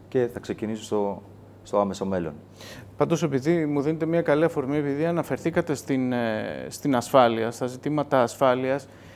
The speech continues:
Speaker 2: ε, η κίνηση για την επανίδρυση του αστυνομικού τμήματος και του τμήματος ασφαλείας, ε, στο Καματερό είναι μια κίνηση που θα βοηθήσει την περιοχή, έτσι ώστε να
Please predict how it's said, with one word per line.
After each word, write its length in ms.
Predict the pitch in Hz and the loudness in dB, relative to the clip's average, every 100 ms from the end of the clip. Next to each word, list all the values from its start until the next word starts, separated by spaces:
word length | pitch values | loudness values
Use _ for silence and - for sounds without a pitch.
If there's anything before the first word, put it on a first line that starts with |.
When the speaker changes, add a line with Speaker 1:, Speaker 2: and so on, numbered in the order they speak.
| - - | -20 -6
Speaker 2:
ε, 800 | - 143 135 135 131 131 127 123 | 4 6 8 8 6 4 2 -2
η 160 | - 156 151 | 0 -2 -2
κίνηση 760 | - 196 202 175 - 151 139 - | 4 4 4 0 0 -2 -2 -2
για 160 | 143 143 | 2 2
την 160 | 147 | 2
επανίδρυση 840 | 139 139 135 160 185 156 143 143 | 0 4 4 4 2 2 0 -2
του 160 | 131 143 | -2 0
αστυνομικού 560 | 135 - 139 139 139 175 | 0 0 -2 0 -2 0
τμήματος 520 | 175 180 135 123 117 | 2 2 2 -2 -6
και 80 | 135 | -4
του 120 | 135 | -4
τμήματος 420 | 160 170 170 147 | 0 0 0 -2
ασφαλείας, 640 | 151 - 139 156 165 160 | -2 2 2 6 4 2
ε, 160 | - 151 | -6 -4
στο 520 | 143 - 147 143 139 131 | -6 0 2 4 2 2
Καματερό 680 | 135 131 131 135 160 120 - | 2 2 0 4 4 4 -4
είναι 280 | 156 175 180 | -2 0 0
μια 300 | 175 190 165 | 0 2 0
κίνηση 540 | - 180 185 170 - | 0 0 2 0 -4
που 160 | - 147 | -8 -2
θα 200 | - 143 | 4 4
βοηθήσει 640 | 135 135 127 196 190 156 | 4 0 2 -2 -2 -6
την 400 | - 139 131 127 - - - - | -2 0 0 -2 -8 -20 -20 6
περιοχή, 920 | 170 147 143 139 127 - 180 170 139 139 | 8 10 8 2 0 2 4 6 2 0
έτσι 300 | 156 156 170 | 0 0 -2
ώστε 220 | 156 170 | 0 -2
να 260 | 165 151 | 0 0